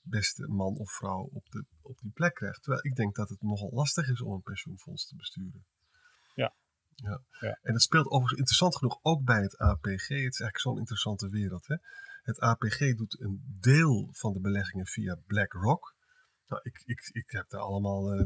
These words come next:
Speaker 1: droombeelden bij of fantasieën bij. Die komen, BlackRock komen daar naar binnen of ze gaan naar BlackRock toe. En dat zijn natuurlijk de allerslimste mensen. En die, en die, en hun fees zijn natuurlijk heel erg hoog. En ik weet niet zeker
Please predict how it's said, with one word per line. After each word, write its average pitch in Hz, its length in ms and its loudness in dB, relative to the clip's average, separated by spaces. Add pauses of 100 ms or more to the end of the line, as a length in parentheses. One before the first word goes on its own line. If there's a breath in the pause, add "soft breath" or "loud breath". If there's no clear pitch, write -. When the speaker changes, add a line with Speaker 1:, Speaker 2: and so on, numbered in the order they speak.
Speaker 1:
droombeelden 117 680 6
bij 98 320 2
of 120 140 -8
fantasieën 113 580 0
bij. 92 320 -4 (500 loud breath)
Die - 120 -8
komen, 113 240 2
BlackRock 120 380 2
komen 107 260 4
daar 98 260 0
naar 98 200 2
binnen 117 260 6
of - 120 -2
ze - 100 0
gaan 101 180 0
naar 98 120 2
BlackRock 101 460 -2
toe. 147 260 2 (960 soft breath)
En 135 140 -4
dat 143 120 6
zijn 107 140 6
natuurlijk 107 320 0
de - 40 -20 (100)
allerslimste 131 760 6
mensen. 85 420 -10 (680)
En 120 140 0
die, - 120 -4
en 117 120 2
die, 107 120 -2
en 117 100 2
hun 101 120 2
fees 180 340 4
zijn 98 140 2
natuurlijk 95 380 -4
heel 120 220 0
erg 87 200 -8
hoog. 143 320 -2 (840 loud breath)
En 131 140 0
ik 139 120 2
weet 104 200 8
niet 120 180 4
zeker - 480 4